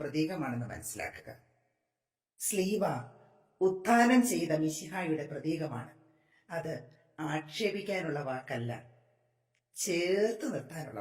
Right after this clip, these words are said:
വാക്കാണ്, അംഗീകരിക്കാനുള്ള വാക്കാണ്. ഇതാണ് ഈ സ്ലീവ തരുന്ന സന്ദേശം. പ്രിയരെ, നമ്മുടെ ചരിത്രരേഖകളിൽ എത്രയോ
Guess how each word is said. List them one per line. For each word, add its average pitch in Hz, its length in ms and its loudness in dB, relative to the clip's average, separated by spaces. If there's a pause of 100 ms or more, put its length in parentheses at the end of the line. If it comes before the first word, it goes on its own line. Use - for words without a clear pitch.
വാക്കാണ്, 123 420 -12 (1080)
അംഗീകരിക്കാനുള്ള 180 1040 2
വാക്കാണ്. 131 420 -10 (540)
ഇതാണ് 156 440 0 (920)
ഈ 175 120 -4 (340)
സ്ലീവ 214 320 2 (180)
തരുന്ന - 280 -6 (120)
സന്ദേശം. 123 460 -6 (1000)
പ്രിയരെ, 151 380 4 (720)
നമ്മുടെ 170 420 8
ചരിത്രരേഖകളിൽ 190 1000 8 (1080)
എത്രയോ 202 400 8